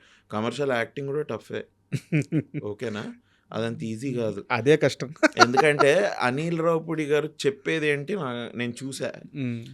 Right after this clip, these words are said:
Speaker 1: సార్ దాన్ని ఎంత బాగా ఓన్ చేసుకొని అనిల్ రావిపూడి గారికి నచ్చిందే ఇచ్చి
Speaker 2: మ్మ్.
Speaker 1: and ఆయన కూడా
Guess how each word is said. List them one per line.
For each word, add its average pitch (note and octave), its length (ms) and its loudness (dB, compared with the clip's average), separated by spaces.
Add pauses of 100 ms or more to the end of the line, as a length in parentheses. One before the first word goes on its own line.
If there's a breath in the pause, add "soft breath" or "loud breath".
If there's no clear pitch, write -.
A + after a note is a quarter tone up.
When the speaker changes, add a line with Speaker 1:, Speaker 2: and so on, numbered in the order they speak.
(200)
Speaker 1:
సార్ E3 380 8
దాన్ని E3+ 260 2
ఎంత C3 180 0
బాగా D3+ 360 4
ఓన్ C#3 300 0
చేసుకొని A#2 640 -2 (380 soft breath)
అనిల్ E3 380 0
రావిపూడి F3+ 460 0
గారికి F3 280 -2
నచ్చిందే F3 540 6
ఇచ్చి C#3+ 640 0
Speaker 2:
మ్మ్. A#2 420 -2
Speaker 1:
and F3 100 4
ఆయన C#3 320 6
కూడా G3 340 12